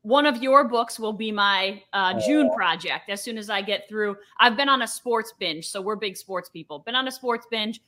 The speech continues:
Speaker 1: but now I'm gonna get into the political thriller genre and see how many of, uh, your books I can get through this year.
Speaker 2: Oh, wonderful, wonderful.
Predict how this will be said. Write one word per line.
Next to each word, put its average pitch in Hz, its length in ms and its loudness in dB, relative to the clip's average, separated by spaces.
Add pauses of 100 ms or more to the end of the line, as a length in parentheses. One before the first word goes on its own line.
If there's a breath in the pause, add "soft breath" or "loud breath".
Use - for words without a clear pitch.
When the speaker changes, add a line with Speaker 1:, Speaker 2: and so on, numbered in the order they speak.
(200)
Speaker 1:
but 196 80 -6
now 202 140 6
I'm 220 80 2
gonna 202 100 -4
get 208 140 -4
into 208 160 -8
the 185 100 -10
political 196 500 -6
thriller 180 460 -6
genre 160 340 -2
and 156 100 -10
see - 140 -10
how 185 140 -6
many 175 260 -4
of, 170 180 -2
uh, 165 80 0
your 156 200 -4
books 165 260 -10
I 156 120 -4
can 160 100 -14
get 151 180 -10
through 139 140 -16
this - 200 -20
year. 95 220 -12
Speaker 2:
Oh, 127 280 10
wonderful, 151 460 4
wonderful. 156 300 4